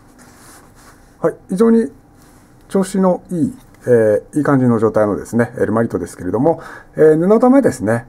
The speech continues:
えー、末永くお使いいただくために、えー、全体的な分解、整備、清掃、調整をご希望いただける場合はですね、オプションからお選びいただけましたら、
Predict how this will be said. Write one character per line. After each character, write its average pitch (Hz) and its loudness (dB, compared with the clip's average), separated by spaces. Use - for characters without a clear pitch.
え - -10
ー、 - 2
末 165 2
永 117 -2
く 139 -2
お 101 -6
使 - -4
い 101 -8
い 120 -10
た 113 0
だ 107 0
く - -16
た 117 -4
め 113 0
に、 147 0
え 107 0
ー、 - -6
全 127 0
体 131 2
的 127 2
な 113 2
分 135 0
解、 151 0
整 147 2
備、 87 -2
清 104 -4
掃、 95 -2
調 107 0
整 107 2
を 175 2
ご 110 -4
希 - -6
望 101 0
い 98 0
た 120 0
だ 139 2
け 147 2
る 151 4
場 147 2
合 151 4
は 151 4
で 147 -2
す - -8
ね、 113 -4
オ 98 -10
プ - -16
シ - -12
ョ 92 -6
ン 90 -8
か 139 -2
ら 175 -6
お 101 -2
選 90 0
び 92 -4
い - -10
た - -4
だ 120 -4
け - -2
ま 160 0
し - -12
た - 0
ら、 175 -2